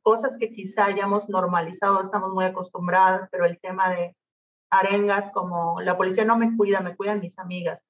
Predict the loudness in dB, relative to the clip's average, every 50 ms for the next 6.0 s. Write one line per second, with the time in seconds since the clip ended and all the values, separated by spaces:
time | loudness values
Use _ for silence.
0 | _ _ _ _ _ _ _ _ _ -6 -2 0 0 0 2 0 0 0 0 -2
1 | -2 -2 -2 -4 -4 -2 -2 -2 -2 -2 -2 -4 -4 -4 -4 -4 -4 -4 -4 -2
2 | -2 -2 -2 0 2 2 2 2 0 0 -2 0 0 0 -2 -2 -2 -6 -8 -12
3 | _ _ 0 2 2 2 2 2 2 4 4 4 2 0 0 0 0 0 -2 -4
4 | -4 -4 0 0 2 4 4 4 4 2 0 -2 -2 -4 -4 -4 -6 -6 -8 -6
5 | -6 -6 -4 -4 -2 -2 -2 -2 -4 -6 _ 0 2 4 4 2 2 0 -2 -2